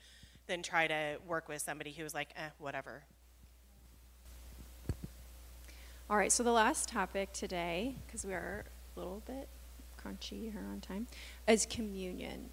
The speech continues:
Speaker 2: And, and we wanted to end on communion because the table really is where we all come together with our faith.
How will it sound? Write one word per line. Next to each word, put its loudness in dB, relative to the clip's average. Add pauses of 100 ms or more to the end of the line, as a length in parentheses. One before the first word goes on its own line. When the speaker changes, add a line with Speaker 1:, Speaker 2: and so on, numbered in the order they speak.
Speaker 2:
And, 0
and -2
we -2
wanted -2
to -8
end -4
on -6
communion -8
because -8
the -6
table -2
really -2
is -4
where -4
we -2
all -2
come -6
together -2
with -6
our -2
faith. -8